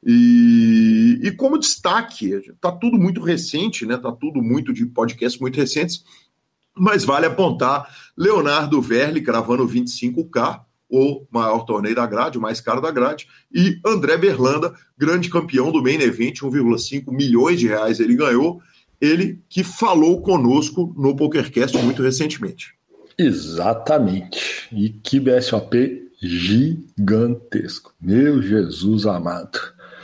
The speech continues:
Speaker 1: Cara, gigante bonito, né? Que, que, que evento maravilhoso, né? Que grandeza, que grandeza.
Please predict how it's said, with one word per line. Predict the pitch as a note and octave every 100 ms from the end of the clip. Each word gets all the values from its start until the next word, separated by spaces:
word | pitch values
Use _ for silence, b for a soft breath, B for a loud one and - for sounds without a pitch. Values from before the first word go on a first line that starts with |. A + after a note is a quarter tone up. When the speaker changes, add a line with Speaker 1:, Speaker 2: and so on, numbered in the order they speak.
| B
Speaker 1:
Cara, | - A2
gigante | G#2 A#2+ A#2 C3 C3
bonito, | B2 A2 A2+ A2 G#2+ G2+ - G2
né? | G2+ G2+
Que, | - B2
que, | B2 C3 C3
que | C3+
evento | D#3+ C#3 G2 A2 A#2 A2 F#2+ B B B B B B B _
maravilhoso, | A2+ A#2+ C3 C#3+ D3+ B2 G#2+ F#2+ G2
né? | G2+
Que | G2+
grandeza, | C#3+ D#3 B2 G#2+ F#2+ E2 -
que | -
grandeza. | C3 B2+ G#2+ G#2 B2 A#2+ A2